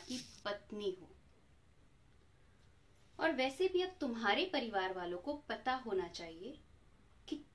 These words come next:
तुम्हारी क्या हैसियत है। देखो कितना सुंदर चंद्रहार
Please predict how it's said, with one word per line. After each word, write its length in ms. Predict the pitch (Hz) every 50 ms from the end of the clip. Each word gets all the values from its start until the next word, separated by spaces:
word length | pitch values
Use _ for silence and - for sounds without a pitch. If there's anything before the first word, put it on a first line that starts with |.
| -
तुम्हारी 720 | - 254 240 233 226 226 226 208 202 190 196 233 277 311 311 - - - - - - - - - -
क्या 180 | 269 269 262
हैसियत 680 | 262 262 254 220 214 185 180 - - 180 175 165 - - - -
है। 100 | - - - - - - - - - - - - - - - - - - - - - - - - - - - - - - - - - - - -
देखो 220 | - 302 311 - 415 - - - - - - - - - - - - - - - - -
कितना 240 | 294 - 311 330
सुंदर 280 | 320 - 311 285 302 302
चंद्रहार 600 | 302 - 247 233 226 254 262 262 269 269 262